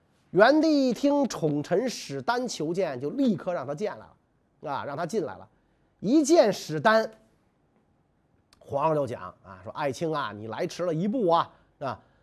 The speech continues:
刚才康儿学我以铜丸击鼓，很合韵律，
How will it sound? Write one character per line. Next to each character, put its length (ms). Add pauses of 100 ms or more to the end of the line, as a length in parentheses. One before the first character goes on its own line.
(160)
刚 240
才 360
康 400
儿 180
学 240
我 460
以 260
铜 440
丸 280
击 300
鼓， 400
很 420
合 260
韵 380
律， 140